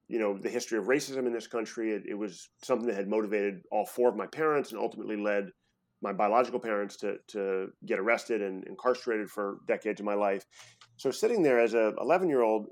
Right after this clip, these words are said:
and listening to these players who I kind of worshipped as, as a, as a kid playing baseball, watching them on T V, rooting for their team, and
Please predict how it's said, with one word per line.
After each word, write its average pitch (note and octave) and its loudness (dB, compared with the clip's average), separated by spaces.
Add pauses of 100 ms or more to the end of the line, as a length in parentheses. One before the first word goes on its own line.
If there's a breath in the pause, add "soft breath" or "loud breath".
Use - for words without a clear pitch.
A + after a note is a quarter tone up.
(180)
and A#2 0
listening C3+ 2
to A2 0 (100)
these G#2+ -6
players A3 -2
who B2 0
I D#3+ 6
kind C3 -2
of F#2+ -6
worshipped C3+ -2
as, G#2 -4
as G#2+ -4
a, A2 -2 (220)
as G#2 -6
a G#2+ -4 (260)
kid B2 2
playing G#2+ -2
baseball, A#2 0
watching G#2+ -4
them G#2 -4
on G2+ -2
T G2+ -10
V, A#2 -2
rooting A2 -2
for G2+ -14
their F#2+ -4
team, C#3+ -4 (760)
and A#2 2